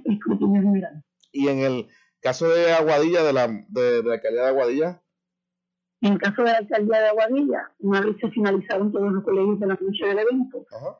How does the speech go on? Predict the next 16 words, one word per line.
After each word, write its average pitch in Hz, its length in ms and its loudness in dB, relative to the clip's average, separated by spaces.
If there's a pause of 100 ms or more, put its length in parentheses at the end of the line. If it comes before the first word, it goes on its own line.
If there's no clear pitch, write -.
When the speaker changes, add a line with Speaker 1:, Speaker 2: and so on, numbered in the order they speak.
Speaker 1:
la 185 100 -4
diferencia 190 500 -4
fue 208 100 -2
de 202 120 0
ciento 196 300 -2
quince 214 320 0
votos, 233 360 -2 (420)
así 202 360 -4
es 214 120 -4
que 226 220 -2
será 190 280 0
un, 214 540 2 (400)
eh, 185 280 0 (400)
un 202 160 2
escrutinio 214 500 0
general, 220 380 0